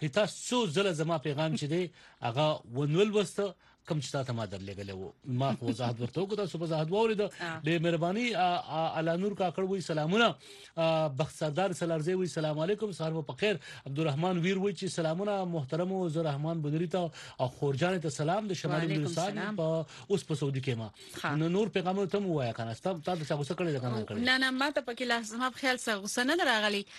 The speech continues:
Speaker 1: ښه.
Speaker 2: او نیک خان سلامونه رالېږلي، ګوډ مارنینګ یې رالېږلی دی.
Speaker 1: ګوډ مارنینګ.
Speaker 2: او، آه، ګوډ مارنینګ.
Speaker 1: ښه، صحیح ده.
Speaker 2: او،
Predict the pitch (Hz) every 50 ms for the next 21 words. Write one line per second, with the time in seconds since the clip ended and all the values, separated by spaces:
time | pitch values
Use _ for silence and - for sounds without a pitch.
0 | - - - 220 190 185 196 202 196 202 208 208 208 214 214 214 - - 277 262
1 | 269 269 254 233 - 247 233 233 233 247 254 247 240 233 233 233 214 233 240 240
2 | 196 220 202 185 208 202 202 208 233 262 254 220 185 185 170 165 170 165 160 160
3 | 165 165 165 - - 135 127 117 110 117 120 131 - 214 247 185 185 160 - -
4 | - 202 185 180 175 - - _ _ _ _ _ _ - 170 196 196 190 180 170
5 | 156 151 165 - - - - 107 101 - 107 95 92 87 85 - - - - 165
6 | 170 170